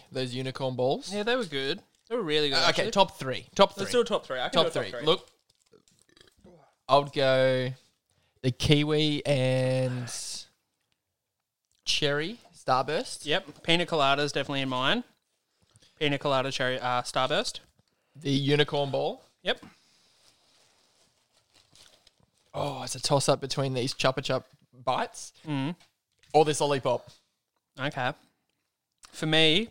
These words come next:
Speaker 2: it's Starburst Pina Colada, Milky Way Crispy Rolls, and Peanut Butter Kit Kat. So,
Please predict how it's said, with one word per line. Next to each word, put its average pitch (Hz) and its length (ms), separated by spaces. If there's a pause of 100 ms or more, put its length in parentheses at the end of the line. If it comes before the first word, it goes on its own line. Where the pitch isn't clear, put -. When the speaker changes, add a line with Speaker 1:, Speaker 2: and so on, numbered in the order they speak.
(120)
Speaker 2:
it's 147 280 (200)
Starburst 165 440
Pina 156 200
Colada, 135 500 (1200)
Milky 175 380
Way 156 280
Crispy 151 360
Rolls, 156 400 (1000)
and 135 280
Peanut 143 240
Butter 123 400 (540)
Kit 147 160
Kat. 117 180 (1700)
So, - 160